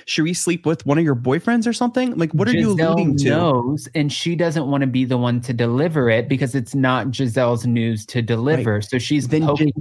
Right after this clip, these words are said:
Speaker 1: Giselle
Speaker 2: poking, poking.
Speaker 1: needs to
Speaker 2: She's like,
Speaker 1: take
Speaker 2: "If"
Speaker 1: care of her health and not worry about when that's going to be. 'Cause right now she's delivering it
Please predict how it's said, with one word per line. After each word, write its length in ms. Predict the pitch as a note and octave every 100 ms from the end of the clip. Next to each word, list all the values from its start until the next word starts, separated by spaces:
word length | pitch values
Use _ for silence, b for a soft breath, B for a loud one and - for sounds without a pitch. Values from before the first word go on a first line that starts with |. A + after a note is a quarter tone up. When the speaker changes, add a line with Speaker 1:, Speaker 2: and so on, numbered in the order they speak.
| D3
Speaker 1:
Giselle 380 | E3+ D3 C3+
Speaker 2:
poking, 400 | D3+ C3 C#3 C3+
poking. 140 | C3 C#3+
Speaker 1:
needs 140 | D#3+
to 80 | E3+
Speaker 2:
She's 80 | D#3
like, 80 | D#3+
Speaker 1:
take 80 | C#3+
Speaker 2:
"If" 80 |
Speaker 1:
care 100 | -
of 80 | D3+ -
her 80 | B2+
health 560 | - F#3 C#3+ F#3 - B B B
and 100 | D3+
not 220 | D#3+ D#3+ C#3
worry 340 | C#3+ G3 F3+
about 380 | C#3+ C3+ C3 -
when 400 | C#3 C#3+ E3 D3
that's 220 | C3+ C3+ -
going 260 | C#3+ C#3
to 100 | C3
be. 160 | B2 B2+
'Cause 200 | - C3
right 220 | D3 F3+
now 220 | C#3+ D#3
she's 280 | C#3+ E3 E3+
delivering 640 | A#2+ C3+ D#3+ F#3 C3 A#2
it 300 | A#2 E3 -